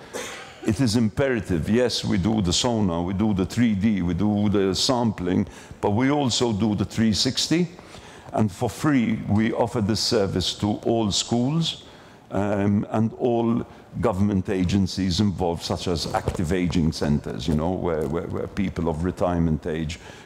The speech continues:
go and spend the day doing, doing activities. And the idea behind this is two.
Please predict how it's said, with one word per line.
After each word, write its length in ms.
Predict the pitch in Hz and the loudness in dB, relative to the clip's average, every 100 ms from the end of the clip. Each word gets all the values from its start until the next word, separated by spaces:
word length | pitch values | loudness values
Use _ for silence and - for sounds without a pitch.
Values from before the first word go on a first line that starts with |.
| - 80 | -6 0
go 320 | 92 92 90 | 2 2 2
and 160 | 85 | 0
spend 300 | - - 87 | 0 0 0
the 80 | 85 | -2
day 260 | 78 82 78 | -2 -2 0
doing, 400 | 87 85 82 80 95 | 0 2 2 0 -2
doing 320 | 87 78 76 | 0 0 0
activities. 800 | - - 113 82 - - - - - - - - - | -4 -4 -2 -2 -4 -8 -12 -16 -18 -18 -18 -20 -4
And 200 | 120 120 | 0 0
the 120 | 123 | 0
idea 600 | 113 110 151 160 127 101 - | 0 0 0 0 0 0 -2
behind 380 | 104 120 139 107 | 0 2 2 2
this 280 | 98 90 - | 0 -2 -2
is 220 | 98 - | 0 0
two. 260 | - 95 | 0 -4